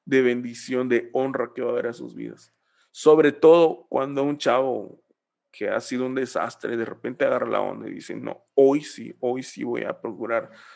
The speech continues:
ser un bueno", y, y, y, y lo haces público frente a las personas que les compete, o si quieres frente a la iglesia. Eso a la gente le causa un impacto.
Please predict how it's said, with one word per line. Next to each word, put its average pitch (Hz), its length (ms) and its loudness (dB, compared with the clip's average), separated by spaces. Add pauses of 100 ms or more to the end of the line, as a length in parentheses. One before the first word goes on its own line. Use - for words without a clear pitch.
(240)
ser 127 380 0
un 127 200 -6
bueno", 113 280 -4
y, 123 260 -12
y, 113 480 -10
y, 113 420 -12 (380)
y 131 100 -8
lo 113 200 4
haces 127 280 -2
público 131 520 -8
frente 113 380 -6
a 104 40 -2
las 104 160 -6
personas 127 520 -8
que - 100 -14
les 120 160 -12
compete, 139 560 -10 (380)
o 120 100 -20
si 113 120 -20
quieres 135 260 -2
frente 113 220 -10
a 95 40 -10
la 107 80 -12
iglesia. 160 440 -10 (600)
Eso 151 220 -2
a 160 40 4
la 147 140 4
gente 131 220 -4
le 117 140 -4
causa 127 280 -6
un 113 60 -8
impacto. - 500 -12